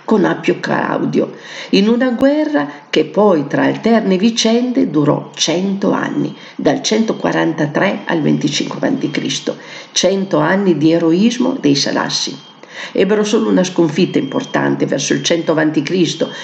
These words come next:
quando i romani, alleati appunto coi vercellesi, conquistarono il sud di questa regione, il Canavese e il Biellese,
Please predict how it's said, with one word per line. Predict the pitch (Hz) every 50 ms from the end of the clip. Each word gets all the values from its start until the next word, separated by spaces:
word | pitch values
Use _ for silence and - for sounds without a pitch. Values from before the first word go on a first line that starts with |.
| - - -
quando | - 170 170 165 165
i | 165 170
romani, | 170 175 180 180 175 160 151 135 135 135 -
alleati | - 139 135 139 139 143 - 139
appunto | - - 196 196 180 147 - -
coi | - 165
vercellesi, | 160 165 202 202 202 - 269 254 226 214 226 247 247 277 277 - - - - -
conquistarono | - - 226 220 - 277 269 269 - 262 269 269 262 247 233
il | 220 202 214
sud | 208 - - 381 349 302 208 160 156
di | 156 139 156 151
questa | - 165 156 143 - - 147
regione, | 147 156 156 - - 139 135 135 143 143
il | 143 143
Canavese | - - 110 - 214 240 262 262 247
e | 233
il | 214
Biellese, | 196 214 220 214 214 226 277 262 202 147 - - -